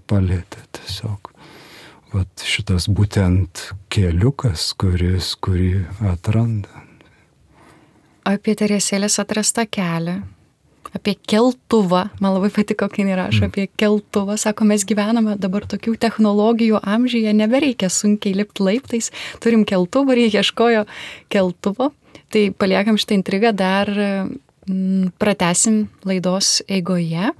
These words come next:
Speaker 2: O dabar norėčiau paklausti jūsų nuomonės. Reikėtų trumpai pristatyti, kas čia per knyga, nes tai yra autobiografiniai rankraščiai. Pati Teresėlė rašo apie savo gyvenimą,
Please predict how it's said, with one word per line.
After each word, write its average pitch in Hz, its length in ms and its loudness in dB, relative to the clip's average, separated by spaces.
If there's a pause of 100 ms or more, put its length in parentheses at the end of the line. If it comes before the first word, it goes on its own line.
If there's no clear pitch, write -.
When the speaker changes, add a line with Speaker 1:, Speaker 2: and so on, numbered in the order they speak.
(1300)
Speaker 2:
O 208 140 4
dabar 202 560 4 (260)
norėčiau 208 640 2 (300)
paklausti 208 420 0
jūsų 196 200 0
nuomonės. 175 520 0 (540)
Reikėtų 240 360 2
trumpai 226 280 0
pristatyti, 226 640 0
kas 277 180 2
čia - 180 2
per - 220 -4
knyga, 156 460 -2
nes 180 220 -2
tai 302 160 4 (100)
yra 240 320 2 (460)
autobiografiniai 208 1000 2
rankraščiai. 202 540 0
Pati 190 360 0
Teresėlė 214 840 0
rašo 220 320 -2
apie 196 200 -2
savo 233 300 2
gyvenimą, 226 720 0